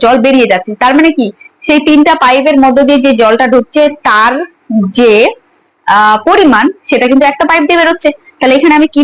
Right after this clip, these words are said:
বলতে পারি? আই ওয়ান প্লাস আই টু প্লাস আই থ্রি is equal to আই ফোর। ঠিক আছে, এবার যদি সবগুলোকে একদিকে নিয়ে আসি, তাহলে কি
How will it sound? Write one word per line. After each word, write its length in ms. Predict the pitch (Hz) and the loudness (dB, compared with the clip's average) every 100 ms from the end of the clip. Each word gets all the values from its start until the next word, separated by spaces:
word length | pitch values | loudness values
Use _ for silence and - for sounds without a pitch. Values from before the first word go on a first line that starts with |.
| 277 | 2
বলতে 160 | 294 294 | 2 0
পারি? 140 | 277 392 - - | 0 -2 -2 -2
আই 80 | 220 247 | 0 0
ওয়ান 220 | 233 247 302 349 | 0 0 0 0
প্লাস 260 | 247 233 254 233 | -2 -2 -2 -2
আই 80 | 214 226 - | -2 -2 0
টু 100 | 233 302 339 - | 0 0 -2 -4
প্লাস 260 | 220 208 214 202 | -2 -2 -2 -2
আই 60 | 208 - | -2 -2
থ্রি 160 | 220 233 - _ _ _ | -2 -2 -4 _ _ _
is 120 | 220 247 | -2 -2
equal 220 | 254 247 220 | 0 -2 0
to 80 | 277 415 _ - 302 | -2 -4 _ -8 -4
আই 60 | 381 | -4
ফোর। 140 | 370 415 - | -2 -4 -2
ঠিক 120 | 415 494 | -2 -2
আছে, 120 | - - _ _ 233 | -2 -8 _ _ -2
এবার 120 | 294 302 | 0 -2
যদি 100 | 320 370 | -4 -2
সবগুলোকে 400 | 285 262 320 320 285 | -2 0 -2 -2 -2
একদিকে 300 | 262 285 311 285 | -2 -2 2 2
নিয়ে 120 | 294 285 | 2 0
আসি, 140 | 285 311 | -4 -4
তাহলে 160 | 269 285 | -2 -2
কি 80 | 302 | 0